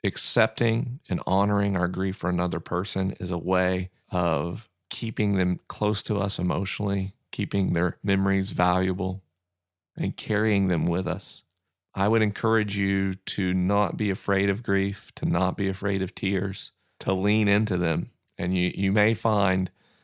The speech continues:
that in time, that grieving process is cleansing, that it creates a clarity, and it creates a deep and profound appreciation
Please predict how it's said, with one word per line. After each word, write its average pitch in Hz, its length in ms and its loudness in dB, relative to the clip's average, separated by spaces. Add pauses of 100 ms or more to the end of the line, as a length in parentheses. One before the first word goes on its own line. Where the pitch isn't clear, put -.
(240)
that 95 180 -2
in 95 240 2
time, 110 560 0
that 90 180 0
grieving 95 380 0
process 92 440 0
is 87 100 -2
cleansing, 98 640 2
that 82 140 -2
it - 160 -6
creates - 280 -6
a - 40 -4
clarity, 101 680 -2 (420)
and - 100 0
it 92 80 -2
creates 110 320 0
a 95 60 0
deep 113 540 -2
and 101 100 -2
profound 95 720 0
appreciation 90 840 -2